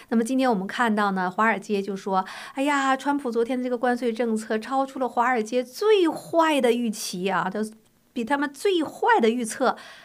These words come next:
还要糟糕。”你们觉得是那么回事儿吗？他们不可能吧？能，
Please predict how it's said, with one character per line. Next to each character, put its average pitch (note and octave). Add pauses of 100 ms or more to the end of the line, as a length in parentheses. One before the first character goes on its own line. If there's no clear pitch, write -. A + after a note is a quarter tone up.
还 -
要 D4+
糟 F#3
糕。” - (420)
你 G3
们 G#3+
觉 -
得 F3+
是 -
那 C4+
么 G3
回 F#3
事 G3+
儿 F3+
吗？ E3+ (420)
他 D4
们 D#4+
不 G4+
可 -
能 F#3+
吧？ G3+
能， B3+